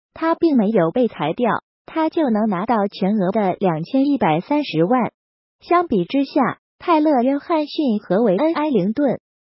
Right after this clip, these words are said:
算得上是两个不错的即战力。本赛季至今，泰勒·约翰逊出战四十四场，场均十点八分、二点八篮板、二点五助攻，投篮命中率四十二点六，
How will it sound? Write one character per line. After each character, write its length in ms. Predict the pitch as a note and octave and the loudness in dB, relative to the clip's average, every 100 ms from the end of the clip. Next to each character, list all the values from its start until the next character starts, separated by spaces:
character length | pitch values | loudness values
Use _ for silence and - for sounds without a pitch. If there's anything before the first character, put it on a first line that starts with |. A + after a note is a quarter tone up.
| _ _ - | _ _ -12
算 280 | - F4 | 0 0
得 100 | C4+ | 0
上 320 | A3+ - A#3+ A3+ | -2 -2 -2 -2
是 300 | - A3+ G3+ | -2 -2 0
两 260 | G#3+ D#3 | 0 0
个 180 | E3 B3+ - | 0 -2 0
不 140 | E3 | -4
错 260 | F#3+ D#4+ D4 | -4 -4 0
的 200 | F#3 F3 | 2 0
即 180 | - G3+ | 0 -2
战 300 | D4 B3 G3+ | -2 -4 -2
力。 240 | A3 D3 _ _ _ _ _ | -2 -4 _ _ _ _ _
本 180 | A#3 A3+ | 2 2
赛 240 | - D4 | 0 -2
季 220 | - D#4 | 0 -2
至 220 | - C#4+ | 0 -2
今， 280 | A3 C#4 D4 - _ - | -2 -4 -6 -10 _ -10
泰 220 | - D#4+ | 0 2
勒· 140 | D#4+ C#4 | 4 4
约 160 | D#4 | 2
翰 240 | D#4 D#4 C#4+ | 0 -4 -4
逊 320 | - D4 G#3+ | -2 -2 -2
出 160 | - | -2
战 260 | C#4+ E4 C#4 | -2 -2 -2
四 200 | - D4 | -4 -6
十 220 | - F#3+ | -2 -4
四 180 | A#3+ D4 | -2 -6
场， 360 | A3+ F#3 B2 - _ _ | -6 -6 -6 -8 _ _
场 260 | - G#3 | -2 0
均 280 | G3+ D#4 E4 | 0 -2 -4
十 220 | F4 A3 | -4 -4
点 240 | B3 G3 D3+ | -2 -2 0
八 180 | B3 C#4 | -4 0
分、 260 | - D#4 | 0 2
二 220 | D#4 E4 | 2 0
点 220 | C#4 F3+ F3+ | 2 0 0
八 200 | D4+ D#4+ | -2 -2
篮 240 | A3+ G#3 | 0 0
板、 220 | B3+ D3 | 0 -2
二 260 | - D4 C#4 | 0 0 2
点 160 | A3 | 0
五 180 | B3 G#3 | 2 0
助 200 | D#3 C4+ | 2 -2
攻， 300 | - B3+ C4 - _ - | 0 0 0 -6 _ -4
投 160 | C4 | 2
篮 220 | D4+ C#4 | 4 4
命 280 | C#4+ E4+ D#4+ | 0 0 0
中 180 | B3 D4+ | 0 0
率 200 | D#4 C4 | 2 0
四 220 | - E4 | 0 -2
十 140 | B3 F#3+ | 0 0
二 240 | C4+ D4 | -2 -2
点 200 | A#3+ D#3 | 0 0
六， 160 | D3 | 2